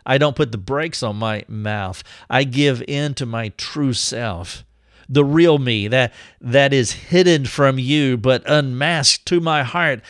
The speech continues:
It comes out. And that's why I'm having this podcast, because you have that person too. You've been that way.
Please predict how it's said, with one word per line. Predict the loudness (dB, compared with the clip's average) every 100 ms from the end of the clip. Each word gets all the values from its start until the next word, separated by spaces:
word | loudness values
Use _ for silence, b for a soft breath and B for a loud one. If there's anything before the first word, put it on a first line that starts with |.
| B -8
It | -8 -2
comes | -2 0 -2
out. | -4 -4 -4 -8 _ _ _ _ -2
And |
that's | 0 0
why | 0 0
I'm |
having | 0 -2 -2
this | -6
podcast, | -6 -6 -6 -4 -2 -2 -4
because | -4 -2
you | -2 -4
have | -4 -2 -2
that | -2
person | -2 -2 -2 -6 -6
too. | -10 -12 -12 -12 -14 _ _ _ _ _ _ _ _ _ _ _
You've | -6 -4
been | -4 -6
that | -6 -12
way. | -10 -6 -6 -8